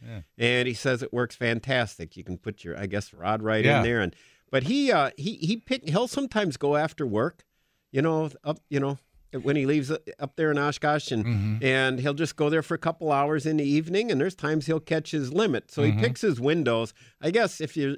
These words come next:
Speaker 2: if you're there on a sunny Saturday, you're gonna have everybody and their
Speaker 1: Yeah,
Speaker 2: brother.
Speaker 1: yeah, ge-, it's combat fishing then,
Speaker 2: Combat
Speaker 1: yeah.
Speaker 2: fishing, yeah.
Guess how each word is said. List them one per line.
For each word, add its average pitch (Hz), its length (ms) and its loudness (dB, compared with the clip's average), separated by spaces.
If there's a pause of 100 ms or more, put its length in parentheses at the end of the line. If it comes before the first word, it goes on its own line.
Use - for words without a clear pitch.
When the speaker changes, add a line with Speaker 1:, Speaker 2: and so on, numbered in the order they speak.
Speaker 2:
if 131 200 -6
you're 123 160 2
there 185 240 2
on 139 80 0
a 113 40 0
sunny 135 420 0
Saturday, 104 680 0
you're 104 120 -2
gonna 104 200 0
have 104 200 0
everybody 101 580 0
and 90 120 0
their 87 80 2
Speaker 1:
Yeah, 104 80 6
Speaker 2:
brother. 82 420 2
Speaker 1:
yeah, 80 280 -2
ge-, - 100 -12
it's 90 380 -4
combat 82 420 -2
fishing 69 440 -10
then, 69 100 -8
Speaker 2:
Combat 95 400 0
Speaker 1:
yeah. - 40 -20
Speaker 2:
fishing, 82 380 -6
yeah. 80 240 -6